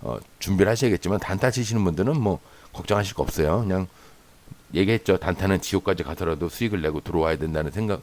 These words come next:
그런 마음가짐으로 하는 게 단타입니다. 그러니까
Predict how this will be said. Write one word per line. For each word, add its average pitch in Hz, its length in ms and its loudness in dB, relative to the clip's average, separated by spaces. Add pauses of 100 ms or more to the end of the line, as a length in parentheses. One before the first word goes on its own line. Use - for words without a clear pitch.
그런 113 420 8
마음가짐으로 92 800 6
하는 98 240 -2
게 123 220 2 (360)
단타입니다. 82 720 -2 (160)
그러니까 - 240 -4